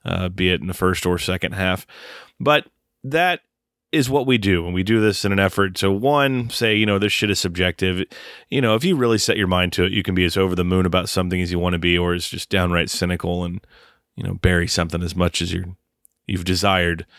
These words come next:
And then also, these Rotten Tomatoes scores don't always tell the whole story when it comes to these movies. And a lot of times I think people don't understand that. I mean, zero percent, that's a pretty big matzo ball. That's a pretty big hurdle to overcome. Uh, but we're gonna do our best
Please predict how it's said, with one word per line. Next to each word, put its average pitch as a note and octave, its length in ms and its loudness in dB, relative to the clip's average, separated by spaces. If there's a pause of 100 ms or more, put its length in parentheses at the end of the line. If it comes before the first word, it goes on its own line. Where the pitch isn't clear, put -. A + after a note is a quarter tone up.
(520)
And F#2 300 -8
then F#2 140 0
also, A#2+ 600 2 (600)
these C3+ 140 2
Rotten D#3+ 200 2
Tomatoes C3+ 400 2
scores G#2+ 360 2
don't G#2 120 4
always G2 220 4
tell F#2+ 120 4
the F2+ 60 0
whole F#2 140 4
story F#2 320 2
when F2+ 80 -2
it C#2 60 -8
comes F2+ 220 -4
to - 60 -14
these F#2+ 160 -8
movies. D#2+ 420 -4 (640)
And - 80 0
a F#2 40 4
lot F#2 80 6
of F2 80 0
times F2 200 2
I F2 40 0
think F2+ 180 0
people F2 220 2
don't F2 100 4
understand F2 460 0
that. B1+ 240 -4 (340)
I B2 120 -2
mean, G#2+ 120 0
zero B2 380 2
percent, G2+ 420 2
that's A2 160 2
a A2 60 4
pretty G2+ 180 2
big F2 160 2
matzo F#2 340 2
ball. F2 380 0
That's G2 220 0
a F#2 260 2
pretty A2 160 2
big F#2+ 220 2
hurdle F#2+ 280 2
to F2+ 80 0
overcome. F2+ 600 0 (360)
Uh, G2+ 140 -2
but F#2 140 2
we're D3 160 2
gonna D#3 120 4
do C#3+ 120 0
our C3+ 100 4
best B2+ 440 0